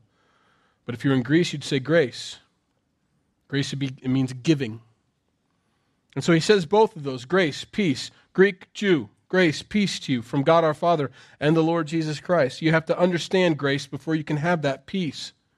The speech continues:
If you don't have peace in your heart, you're not sure where you stand with God, you haven't fully experienced his grace then yet. You don't understand the grace.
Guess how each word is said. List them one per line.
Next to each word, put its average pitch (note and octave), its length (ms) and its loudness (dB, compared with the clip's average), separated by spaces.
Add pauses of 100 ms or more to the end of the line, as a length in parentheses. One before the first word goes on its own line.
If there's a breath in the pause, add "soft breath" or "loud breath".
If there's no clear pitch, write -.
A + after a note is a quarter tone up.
(1080)
If B2+ 100 -6
you D#3 60 4
don't F3 120 4
have E3 180 -2
peace F3+ 280 -2
in F3 80 -2
your D3+ 120 2
heart, E3+ 360 2
you're D3+ 80 -2
not D#3 160 -2
sure F3 200 0
where D#3+ 140 2
you C#3+ 60 2
stand E3+ 320 0
with D#3 140 -6
God, E3 280 4
you C3 60 -4
haven't D3+ 260 -2
fully D#3+ 240 -2
experienced D#3 600 -4
his C#3 140 -6
grace D#3+ 400 0
then A#2+ 240 -8
yet. A#2 220 -10 (640)
You C#3 80 -2
don't D3+ 100 4
understand D3 500 0
the C#3 40 -4
grace. C3 520 -6